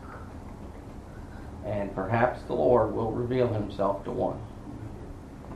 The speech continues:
Let's close with a word of prayer. <clears throat> Father, we come before your throne this morning,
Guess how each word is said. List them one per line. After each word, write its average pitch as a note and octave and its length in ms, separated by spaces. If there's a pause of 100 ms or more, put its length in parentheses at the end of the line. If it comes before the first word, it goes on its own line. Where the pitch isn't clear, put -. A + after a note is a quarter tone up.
(640)
Let's A2 160
close C#3+ 460
with A#2 140
a - 20
word B2 280
of B2+ 60
prayer. B2 400 (2000)
<clears throat> - 300 (680)
Father, D3 320
we C#3 180
come D3 320
before B2 360
your B2 160
throne B2 480
this F2+ 140 (140)
morning, B2 440